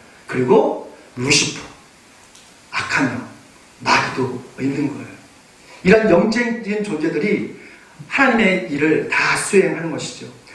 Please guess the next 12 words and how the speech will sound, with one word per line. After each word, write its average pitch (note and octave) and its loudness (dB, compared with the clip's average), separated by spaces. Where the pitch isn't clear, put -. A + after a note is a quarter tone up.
하나님의 G3+ 4
아들 A#3 2
예수님께서는 F3 -2
이 G3+ 2
모든 C4+ 4
천사들을 A3 -2
자유롭게 G#3 0
부릴 F#3 -4
수 D#3+ -8
있는 D#3 -6
통치권이 B3+ 2
있으셨어요. - -6